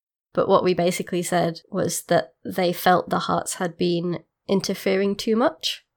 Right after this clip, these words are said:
with the story of the world, that they changed too much. And I am beginning now to suspect that Belka is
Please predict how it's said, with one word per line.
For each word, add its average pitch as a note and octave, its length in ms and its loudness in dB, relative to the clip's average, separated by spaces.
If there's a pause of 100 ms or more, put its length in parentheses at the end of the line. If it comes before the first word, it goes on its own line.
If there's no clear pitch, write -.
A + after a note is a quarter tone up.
(240)
with F#3 200 -2
the F3+ 100 0
story F#3 340 0
of F#3 100 -4
the F#3 100 0
world, F#3+ 320 0
that - 140 -4
they F3+ 120 0
changed F3+ 360 -2
too F3 100 -4
much. - 400 -6 (800)
And F3+ 200 4
I F3 120 4
am F3+ 200 2
beginning F#3+ 440 6
now D#3+ 380 2 (800)
to A#3 80 -2
suspect A3 400 0
that G#3+ 140 2
Belka G#3 400 4
is G3 300 -2